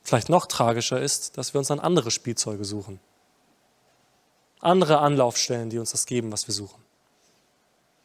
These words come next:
Obwohl Gott sagt, er will ja gefunden werden. Er will ja gefunden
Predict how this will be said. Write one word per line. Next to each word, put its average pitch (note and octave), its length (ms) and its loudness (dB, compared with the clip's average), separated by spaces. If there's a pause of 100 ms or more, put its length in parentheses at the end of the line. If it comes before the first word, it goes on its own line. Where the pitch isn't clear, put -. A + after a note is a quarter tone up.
(220)
Obwohl B2 240 2
Gott C#3+ 320 6
sagt, - 520 -2 (1000)
er A#2 120 -4
will E3+ 100 6
ja F3+ 120 6
gefunden A#2 400 -12
werden. F#2+ 280 -12 (2250)
Er A2 160 -2
will A3+ 160 6
ja D3+ 120 4
gefunden A2+ 380 -12